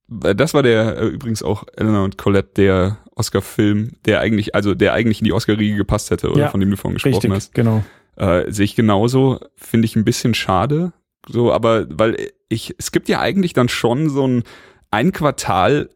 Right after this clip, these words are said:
Speaker 1: was dann eigentlich so gut wie nie beachtet wird. Eben dieses direkt nach den Oscars. Ich weiß jetzt nicht, wann der Film in Amerika rausgekommen ist, aber hier fällt's halt wahrscheinlich wirklich genau rein. Und egal wie gut der Film ist,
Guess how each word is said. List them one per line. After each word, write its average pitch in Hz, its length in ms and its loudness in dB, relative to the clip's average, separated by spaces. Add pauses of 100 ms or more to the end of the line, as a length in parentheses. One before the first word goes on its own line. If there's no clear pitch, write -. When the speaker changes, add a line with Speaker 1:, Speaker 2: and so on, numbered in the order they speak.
(380)
Speaker 1:
was 104 240 -2
dann 139 140 0
eigentlich 127 260 0
so 127 80 0
gut 123 200 0
wie 131 80 2
nie 127 240 2
beachtet 110 480 -2
wird. 90 220 -4
Eben 113 180 2
dieses 113 360 -2
direkt 131 440 0
nach 104 200 2
den 101 140 0
Oscars. - 540 -4
Ich - 120 -10
weiß 104 200 0
jetzt 120 120 -4
nicht, 117 140 0
wann 107 80 2
der 101 80 2
Film 113 220 0
in 107 60 2
Amerika 101 380 0
rausgekommen 107 560 -2
ist, 110 120 -2
aber 104 120 2
hier 117 220 2
fällt's 113 260 0
halt 110 140 2
wahrscheinlich 110 340 0
wirklich 113 280 -4
genau 92 240 0
rein. 101 300 0
Und 101 100 0
egal 107 260 0
wie 117 60 0
gut 120 180 0
der 110 80 2
Film 117 260 2
ist, - 200 -4